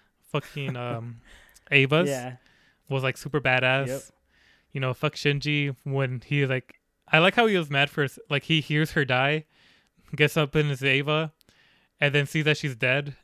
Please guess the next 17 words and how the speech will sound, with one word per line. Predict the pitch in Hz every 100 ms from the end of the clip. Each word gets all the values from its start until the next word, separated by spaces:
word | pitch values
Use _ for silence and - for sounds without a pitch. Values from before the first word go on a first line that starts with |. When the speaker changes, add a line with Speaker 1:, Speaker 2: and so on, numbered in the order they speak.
| _ -
Speaker 1:
gets | 151 -
mad, | 139 143 151
and | 156 143
then |
completely | 135 135 139 143 139
forgets | 135 127 -
about | 135 139
it | 147 143
'cause | - -
<laughs> | - 175 -
he |
starts | - 147 -
tripping | - 139 147
with, | 139
like, | 131 120 _ _ _ - _ _ -
the | 131
whole | 143 139 135